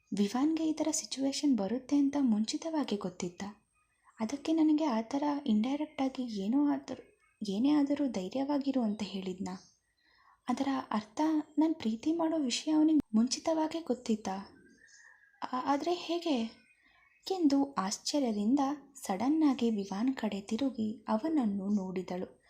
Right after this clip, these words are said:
ಇಷ್ಟೆಲ್ಲ ಯೋಚನೆ ಮಾಡುತ್ತಿದ್ದ ಇಂಚರಾಗೆ ತಾನು ರೈಡಿಗೆ ಬಂದಿದ್ದೀನಿ ಅನ್ನುವುದು ಮರೆತೇ ಹೋಗಿತ್ತು. ಹಾಗೆ ವಿವಾನ್ ಕಡೆ ನೋಡಿದಳು ಅಷ್ಟೆ.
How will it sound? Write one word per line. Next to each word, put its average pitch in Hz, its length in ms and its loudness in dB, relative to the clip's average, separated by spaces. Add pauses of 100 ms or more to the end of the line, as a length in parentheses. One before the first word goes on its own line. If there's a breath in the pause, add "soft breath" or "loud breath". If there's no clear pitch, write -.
(480 soft breath)
ಇಷ್ಟೆಲ್ಲ 185 500 -2
ಯೋಚನೆ 269 460 2
ಮಾಡುತ್ತಿದ್ದ 254 640 0 (380)
ಇಂಚರಾಗೆ 247 720 0 (420)
ತಾನು 254 280 4
ರೈಡಿಗೆ 214 480 0
ಬಂದಿದ್ದೀನಿ 185 800 -4
ಅನ್ನುವುದು 202 880 -4
ಮರೆತೇ 190 480 -4
ಹೋಗಿತ್ತು. - 720 -6 (420 soft breath)
ಹಾಗೆ 330 320 0
ವಿವಾನ್ 226 460 -2
ಕಡೆ 190 280 -4
ನೋಡಿದಳು 190 640 -4
ಅಷ್ಟೆ. 214 340 -4